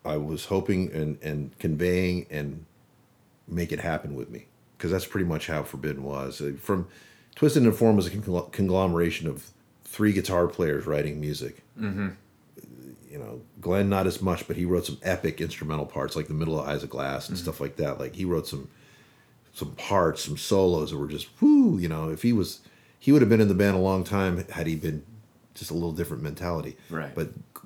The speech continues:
Speaker 1: Tim came in, was much more orchestrated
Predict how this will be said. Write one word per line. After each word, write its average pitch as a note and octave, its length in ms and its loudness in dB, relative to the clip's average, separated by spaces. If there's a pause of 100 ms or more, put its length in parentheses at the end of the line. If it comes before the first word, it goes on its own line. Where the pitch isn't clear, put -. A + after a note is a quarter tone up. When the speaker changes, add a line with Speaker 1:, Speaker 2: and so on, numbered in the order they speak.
(360)
Speaker 1:
Tim G#2+ 280 4
came G2 260 0
in, F#2 200 2
was D#2+ 180 -6
much D#2 360 -6 (440)
more C2+ 140 -4
orchestrated G2 880 4